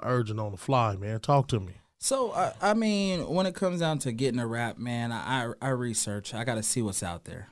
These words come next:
Speaker 2: You know, I, I just don't go with what everybody else is doing. I have to be different. I have to go for something exotic. So, you know, if I'm spending money,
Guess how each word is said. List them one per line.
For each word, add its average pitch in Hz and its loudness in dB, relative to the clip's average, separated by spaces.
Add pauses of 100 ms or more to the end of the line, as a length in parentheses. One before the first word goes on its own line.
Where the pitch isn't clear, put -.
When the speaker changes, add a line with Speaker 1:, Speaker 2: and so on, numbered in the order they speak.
(180)
Speaker 2:
You 123 -6
know, 120 4
I, 104 0 (120)
I 131 0
just 127 -2
don't 113 2
go 110 4
with 104 -2
what 101 -6
everybody 98 -2
else 98 -2
is 98 -6
doing. 101 0
I 95 0
have 95 -2
to 98 -4
be 90 -6
different. 90 -8 (380)
I 101 2
have 104 4
to 104 -4
go 104 2
for 95 -6
something 98 0
exotic. 95 -2 (100)
So, - 0
you 117 2
know, 113 0
if 104 -10
I'm 110 -2
spending 127 2
money, 131 4